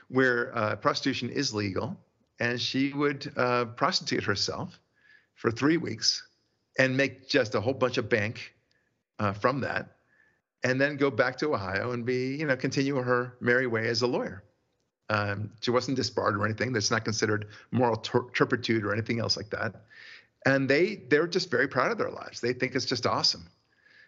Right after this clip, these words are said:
And I, I, I just, as a husband, I, I just couldn't imagine thinking all these men, strange men no less, multitudes of men having sex with my wife over and over again.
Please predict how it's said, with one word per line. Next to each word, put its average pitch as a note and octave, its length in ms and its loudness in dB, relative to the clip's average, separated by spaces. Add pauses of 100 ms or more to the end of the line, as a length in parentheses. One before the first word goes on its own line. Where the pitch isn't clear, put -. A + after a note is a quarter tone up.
(340)
And C3+ 140 2
I, C#3+ 120 2 (220)
I, - 140 2 (100)
I D3 80 4
just, D#3+ 220 2 (380)
as B2+ 140 0
a A2 40 2
husband, F#3 640 0 (280)
I, A#2 140 -4 (100)
I A2 40 -2
just B2 240 -2
couldn't D3+ 200 2
imagine A#2 580 0 (240)
thinking A2+ 420 0
all A2+ 160 2
these A#2 220 0
men, G#2+ 380 2 (200)
strange B2+ 440 0
men A2+ 160 0
no A2 140 2
less, G2+ 300 -2 (200)
multitudes C3 640 2
of G#2 120 0
men G#2+ 300 0 (180)
having B2+ 300 0
sex - 300 2
with A2 140 0
my G#2 160 0
wife G#2+ 320 0 (520)
over C3 280 4
and A#2 80 2
over A#2+ 180 2
again. G2 400 -4